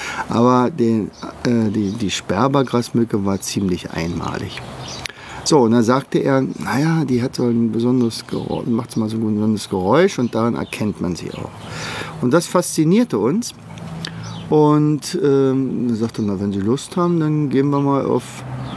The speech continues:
äh, Vogelstimmentour." So, "Na, herzlich gerne." Und dann sind wir damals früh um fünf Uhr aufgestanden und dann, äh,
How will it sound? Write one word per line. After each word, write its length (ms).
äh, 320
Vogelstimmentour." 1400
So, 120
"Na, 140
herzlich 380
gerne." 380
Und 240
dann 240
sind 280
wir 280
damals 840
früh 420
um 180
fünf 360
Uhr 280
aufgestanden 880
und 300
dann, 340
äh, 40